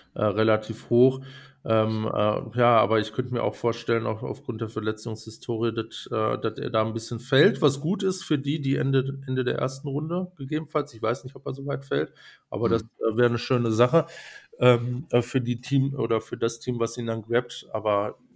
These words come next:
Speaker 1: ja, definitiv ist das ein, äh, Faktor für die Teams.
Speaker 2: Ja, ich find bei ihm halt auch so geil Athletik bei Größe, ne? Also unter einer fünf gelaufen. Ähm, was der wegbencht und deadliftet, ist halt insane. Was,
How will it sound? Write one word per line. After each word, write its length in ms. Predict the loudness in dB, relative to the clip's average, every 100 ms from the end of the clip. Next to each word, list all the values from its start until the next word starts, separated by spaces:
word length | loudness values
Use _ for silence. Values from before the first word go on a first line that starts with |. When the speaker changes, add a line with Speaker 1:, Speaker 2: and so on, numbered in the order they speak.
| _
Speaker 1:
ja, 200 | -10 -6 -2
definitiv 600 | -2 -2 -4 -2 -4 -4
ist 200 | -6 -4
das 180 | -6 -6
ein, 180 | -10
äh, 280 | -6 -4 -6
Faktor 480 | -6 -8 -8 -12 -10
für 160 | -10 -8
die 160 | -10
Teams. 400 | -10 -16 -16 -20 _ _ _ _ _ _ _ _ _ _ _ _
Speaker 2:
Ja, 140 | -6 -4
ich 120 | 0
find 320 | 0 -2 _
bei 120 | -4
ihm 180 | -2 -2
halt 120 | -2
auch 140 | -4 -8
so 100 | -8
geil 220 | -6 -6
Athletik 440 | -6 -8 -12 -12
bei 120 | -12 -10
Größe, 440 | -10 -10 -8 -8
ne? 140 | -8
Also 220 | -8 -10 -10
unter 220 | -10 -8
einer 140 | -8
fünf 300 | -8 -10 -10
gelaufen. 640 | -10 -8 -8 -10 -10 -10 -12 _ _ _ _ _ _ -18
Ähm, 420 | -14 -12 -12 -14 -12
was 120 | -10
der 480 | -6 -4 -2 -4 -8 -12
wegbencht 960 | -12 -10 -10 -6 -2 -2 -4 -8 -14
und 400 | -10 -8 -8 -6
deadliftet, 580 | -8 -6 -8 -8 -12 -12
ist 160 | -10 -8
halt 160 | -8
insane. 600 | -8 -10 -10 -8 -8 -10 -14 _
Was, 120 | -16